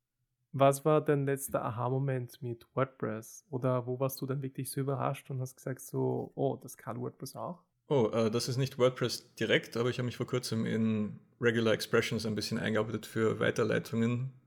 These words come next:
Speaker 2: dass man halt mehrere Anwendungsfälle auf einmal abdecken kann. Und, äh, das war wirklich eine, eine Erleichterung in, auch im Arbeiten.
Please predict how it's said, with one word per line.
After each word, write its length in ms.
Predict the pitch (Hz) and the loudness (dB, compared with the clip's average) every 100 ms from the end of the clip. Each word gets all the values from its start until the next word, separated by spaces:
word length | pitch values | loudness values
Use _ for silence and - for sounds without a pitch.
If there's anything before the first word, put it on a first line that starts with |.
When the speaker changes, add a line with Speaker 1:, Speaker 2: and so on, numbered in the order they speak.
| _ | _
Speaker 2:
dass 260 | - 104 - | 0 0 0
man 320 | 107 107 101 | -2 0 -2
halt 280 | 101 98 - | -4 -6 -8
mehrere 600 | 113 110 113 113 110 113 | -2 2 4 2 2 0
Anwendungsfälle 500 | 104 107 107 - 113 | 2 0 0 -2 -2
auf 100 | 113 | -2
einmal 220 | - 107 110 | -2 -2 -2
abdecken 420 | - 107 - 107 | -2 -6 -6 -6
kann. 400 | - 107 107 - - _ _ _ _ _ | -6 -4 -4 -8 -18 _ _ _ _ _
Und, 340 | 117 107 101 | -4 -4 0
äh, 240 | 107 101 104 | 0 0 -2
das 180 | - 113 | -4 0
war 80 | 117 | 2
wirklich 220 | 113 - | 2 0
eine, 340 | 110 107 110 - | 0 0 0 -2
eine 120 | 113 | 0
Erleichterung 560 | 104 107 107 - 107 104 | 2 2 -2 -2 -2 -2
in, 300 | 107 104 101 - _ - | -2 -4 -6 -14 _ -8
auch 140 | 117 | -4
im 100 | 107 | -4
Arbeiten. 520 | - - - - 110 | -4 -6 -6 -8 -10